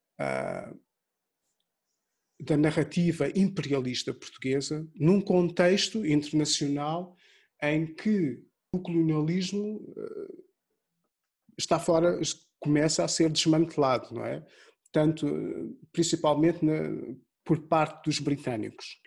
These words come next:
E aí, uma das coisas interessantes do colonialismo português, que acaba por caracterizar o colonialismo português do Estado Novo, é esta questão do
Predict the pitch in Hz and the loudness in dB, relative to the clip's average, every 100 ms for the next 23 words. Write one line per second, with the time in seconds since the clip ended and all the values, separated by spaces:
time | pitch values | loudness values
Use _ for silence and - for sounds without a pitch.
0 | - - 160 165 196 226 220 180 180 175 | -6 2 6 6 6 4 4 2 2 0
1 | - 160 143 147 139 - 143 131 131 - | 2 0 0 -4 -4 -2 -2 -2 -6 -12
2 | - 127 127 127 131 127 127 127 - 120 | -10 -8 -6 -6 -6 -8 -12 -14 -16 -12
3 | 120 131 160 - - _ - 131 160 151 | -10 -8 -10 -12 -20 _ -6 -2 0 0
4 | - - 135 127 - - - 95 - - | -4 -8 -8 -8 -10 -10 -6 -6 -6 -10
5 | 127 131 65 67 - 67 - - - - | -10 -8 -10 -10 -10 -12 -14 -20 -14 -10
6 | - - - 131 117 127 139 143 147 151 | -8 -8 -8 -6 -8 -8 -8 -4 0 0
7 | 156 156 - - 151 156 156 | 0 -4 -4 -2 0 2 0